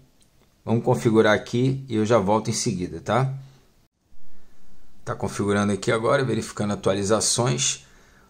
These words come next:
Aparelhinho bonito, com uma pegada boa, tá? Essa traseira dele é de plástico espelhado, né? Esse preto aqui. Aqui embaixo a logo da, da Redmi.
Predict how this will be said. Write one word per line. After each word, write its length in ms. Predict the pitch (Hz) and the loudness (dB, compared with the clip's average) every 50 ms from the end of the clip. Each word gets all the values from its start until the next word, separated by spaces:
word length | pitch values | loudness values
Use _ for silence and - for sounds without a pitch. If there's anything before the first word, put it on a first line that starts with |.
| _ | _
Aparelhinho 720 | - 131 131 131 123 113 117 110 120 143 156 147 135 131 - - - - - - | -14 -2 4 4 6 6 6 4 4 2 2 2 0 0 -2 -4 -12 -18 -16 -12
bonito, 460 | - - 247 123 120 135 135 135 - | -8 -4 0 4 4 4 4 2 2
com 40 | 120 | 2
uma 120 | 117 113 | 2 2
pegada 480 | 110 - 117 98 98 110 120 117 107 95 | 4 4 4 6 6 6 6 6 4 2
boa, 500 | 90 87 98 104 127 147 139 135 - - - - | 2 4 4 6 6 6 4 0 -4 -8 -10 -6
tá? 240 | - 107 131 139 - - - - - - - - - - - | -4 -4 -4 -4 -6 -10 -16 -18 -20 -20 -20 -20 -18 -8 -4
Essa 220 | 104 104 - - 104 | -2 0 0 -2 0
traseira 440 | - 110 107 98 95 104 107 101 | 2 2 2 4 4 4 4 4
dele 540 | 95 90 90 98 98 95 95 92 90 90 - - | 2 2 4 4 4 4 4 2 0 0 -4 -6
é 100 | - 107 | -4 -4
de 140 | 104 - - | -4 -4 -8
plástico 1000 | - - 107 104 110 123 135 135 135 - - - - 110 95 90 85 85 87 87 92 - - - - - - _ - - | -6 0 2 4 4 4 4 2 0 -2 -4 -4 -2 -2 0 0 -2 -4 -6 -10 -12 -18 -20 -20 -20 -20 -20 _ -14 -6
espelhado, 680 | - - - - 117 110 95 92 98 117 131 131 123 | -6 -6 0 0 2 4 4 6 4 4 4 2 2
né? 220 | 107 107 120 135 135 | 2 2 2 0 0
Esse 160 | 131 - - | -2 -2 -4
preto 420 | 101 - - - 90 87 87 - 104 | -8 -6 -2 0 0 0 2 0 -2
aqui. 460 | 92 - - - 127 151 139 - - - - - - - - _ _ | -6 -4 -2 0 2 2 0 -2 -10 -18 -20 -20 -20 -20 -20 _ _
Aqui 220 | - 95 - - 95 | -10 -10 -4 -2 -2
embaixo 420 | 90 82 90 95 95 - - - | 0 2 2 2 2 4 4 6
a 40 | 117 | 6
logo 340 | 107 101 104 107 101 98 95 | 6 6 4 4 2 2 0
da, 260 | 95 90 87 85 82 | 2 2 0 0 -2
da 240 | 80 80 110 120 113 | -4 -2 0 2 2
Redmi. 720 | 98 95 98 98 107 117 117 120 131 151 170 - - - | 4 2 2 2 0 0 2 2 2 0 0 -4 -10 -18